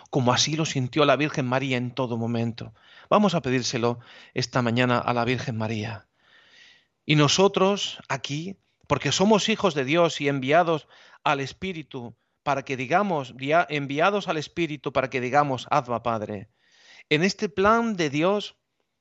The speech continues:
Jesucristo enseña a los discípulos que a ellos también se lo digan y que le llamen Padre,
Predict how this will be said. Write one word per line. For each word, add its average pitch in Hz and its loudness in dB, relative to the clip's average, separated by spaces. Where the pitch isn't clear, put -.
Jesucristo 165 0
enseña 143 2
a - 2
los 131 0
discípulos 127 -4
que 170 2
a 156 6
ellos 220 2
también 170 2
se 175 -2
lo 139 0
digan 151 -2
y 170 0
que 165 2
le 160 4
llamen 220 4
Padre, 147 0